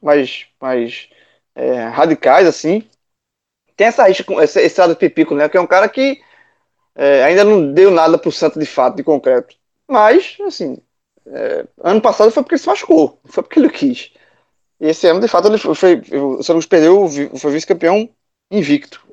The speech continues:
coisa inédita. Mas eu acho que mais, mais essa cobrança existe do, do próprio Pipico.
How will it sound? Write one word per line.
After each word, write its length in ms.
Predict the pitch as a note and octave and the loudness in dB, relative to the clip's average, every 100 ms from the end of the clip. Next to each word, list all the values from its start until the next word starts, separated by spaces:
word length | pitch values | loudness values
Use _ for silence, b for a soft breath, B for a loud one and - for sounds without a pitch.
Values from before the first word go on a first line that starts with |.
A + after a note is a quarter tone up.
| _ | _
coisa 180 | C#3+ E3+ | -6 0
inédita. 320 | C3+ A#2 - _ _ _ - | 0 0 -8 _ _ _ -4
Mas 140 | D#3 | 2
eu 80 | A3+ | 2
acho 120 | A3 | 2
que 40 | B3 | 0
mais, 300 | A#3+ B3+ - | 4 2 2
mais 200 | F#3+ G#3 | 2 2
essa 120 | A#3 | 2
cobrança 320 | B3+ G#3+ A#3 | 0 2 0
existe 240 | A3+ - G#3+ | -2 -6 -12
do, 160 | - _ _ _ | -18 _ _ _
do 140 | - G3 | -4 0
próprio 320 | G3+ A3+ D#4 | 0 -2 -6
Pipico. 360 | - C#3+ - | -2 -4 -4